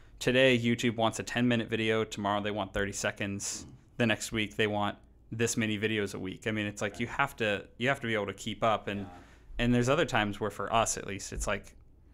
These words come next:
Speaker 1: sometimes you just have to look at it and go, like, "That's not feasible given our position as
Speaker 2: It's
Speaker 1: an
Speaker 2: not who we
Speaker 1: organization."
Speaker 2: are,
Speaker 1: Right,
Speaker 2: right.
Speaker 1: exact-, exactly. You know, we're, at the end of the day, we're not trying to be influencers. We're not
Speaker 2: Right.
Speaker 1: trying to be, uh, you know, the, the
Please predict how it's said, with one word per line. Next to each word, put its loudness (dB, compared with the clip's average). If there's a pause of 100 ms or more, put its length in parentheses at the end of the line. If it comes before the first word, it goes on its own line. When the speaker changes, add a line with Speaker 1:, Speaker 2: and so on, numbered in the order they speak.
(300)
Speaker 1:
sometimes 2
you -4
just -8
have -2
to -10
look -4
at 0
it -10
and -8
go, -4
like, -6
"That's -2
not -2 (100)
feasible 2
given 0
our 2 (200)
position 0
as -4
Speaker 2:
It's 0
Speaker 1:
an 4
Speaker 2:
not 2
who 4
we 4 (140)
Speaker 1:
organization." 8
Speaker 2:
are, 0
Speaker 1:
Right, 10
Speaker 2:
right. 6
Speaker 1:
exact-, 2
exactly. 0
You 0
know, 2
we're, 4 (300)
at -4
the 6
end 6
of 4
the 0
day, 4 (340)
we're 6
not 6
trying 0
to 2
be -4
influencers. 2
We're 0
not 2
Speaker 2:
Right. -10
Speaker 1:
trying 0
to 0
be, -4 (100)
uh, 0 (280)
you -6
know, -4 (140)
the, -2 (360)
the -2